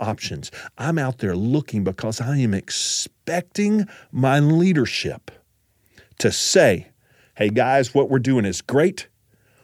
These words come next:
but it's time for some more." What we're doing is great, but I was praying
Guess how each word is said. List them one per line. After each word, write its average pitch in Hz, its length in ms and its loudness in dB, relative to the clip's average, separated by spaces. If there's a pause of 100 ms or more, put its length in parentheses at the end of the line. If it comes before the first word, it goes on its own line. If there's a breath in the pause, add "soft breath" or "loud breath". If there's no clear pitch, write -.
(120)
but 98 120 0
it's 117 120 -2
time 123 240 0
for 131 120 -2
some 120 200 0
more." - 340 -4 (420 loud breath)
What 147 120 4
we're 151 80 2
doing 139 240 4
is 113 120 2
great, - 380 2
but 98 100 -4
I 92 80 -2
was 107 200 -6
praying 190 540 0